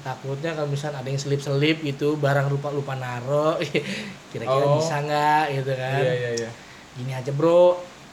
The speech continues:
Speaker 1: yang penting sekarang acara lu lancar. Di, a-, kalau mamang gua mah, yang penting kenal sama gua. Udah dijagain, Mas, semuanya dijagain, nggak bakal ada rusuh-rusuh apa-apa, nggak ada, udah.
Speaker 2: Oh.
Speaker 1: Barang-barang udah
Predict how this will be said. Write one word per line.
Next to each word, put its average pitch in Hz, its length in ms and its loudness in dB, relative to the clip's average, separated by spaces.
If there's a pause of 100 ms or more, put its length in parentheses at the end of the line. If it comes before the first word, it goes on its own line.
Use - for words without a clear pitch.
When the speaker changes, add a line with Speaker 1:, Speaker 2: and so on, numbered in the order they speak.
Speaker 1:
yang 135 180 -8
penting 135 240 -6
sekarang 147 520 -2
acara 143 260 -4
lu 147 100 -4
lancar. 147 760 0 (380)
Di, 131 100 -10 (140)
a-, 135 140 -14
kalau 156 220 0
mamang 170 340 -2
gua 190 140 -4
mah, 208 140 2 (140)
yang 156 160 -4
penting 170 280 -2
kenal 175 240 0
sama 151 180 -2 (120)
gua. 156 400 2 (460)
Udah 143 180 -4
dijagain, 135 640 -4
Mas, 143 160 -4
semuanya 127 400 -6
dijagain, 139 720 -2
nggak 127 160 -6
bakal 127 300 -4
ada 131 240 -8
rusuh-rusuh 135 480 -6
apa-apa, 131 240 -8
nggak 123 240 -8
ada, 123 180 -8
udah. 131 220 -4
Speaker 2:
Oh. 160 640 -4
Speaker 1:
Barang-barang 143 560 2
udah 147 160 0